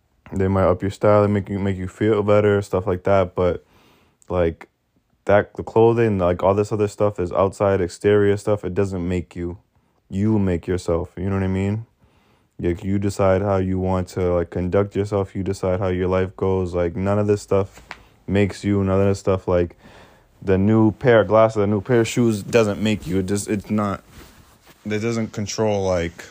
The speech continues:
who you are. It doesn't, like, it has no effect on you, you know what I mean? It might make you happy for a little bit, yeah, for sure, but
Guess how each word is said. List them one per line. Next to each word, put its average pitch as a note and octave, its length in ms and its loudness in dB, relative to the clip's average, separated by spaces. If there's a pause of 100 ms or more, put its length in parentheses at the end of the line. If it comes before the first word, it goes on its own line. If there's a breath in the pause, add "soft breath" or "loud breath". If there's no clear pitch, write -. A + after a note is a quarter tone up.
(1000 soft breath)
who A2 140 -2
you G#2 320 0
are. F2+ 420 2
It F2 60 -8
doesn't, G2 380 -6
like, F2+ 220 -6
it F#2+ 140 -6
has G#2+ 220 0
no G2+ 160 -4
effect F#2+ 380 -4
on F#2 160 -6
you, F2+ 100 -4
you G2 140 -2
know G2+ 60 -2
what G2+ 60 -2
I G2 40 -4
mean? G2 200 -4
It F#2+ 40 -4
might G2 160 -2
make G2+ 220 -4
you G2 100 -6
happy G2 260 -2
for - 140 -12
a F#2 40 -4
little F#2+ 200 -2
bit, F#2 160 -4
yeah, F#2 220 -2
for F2 180 -12
sure, F2 320 -8
but F2 280 -10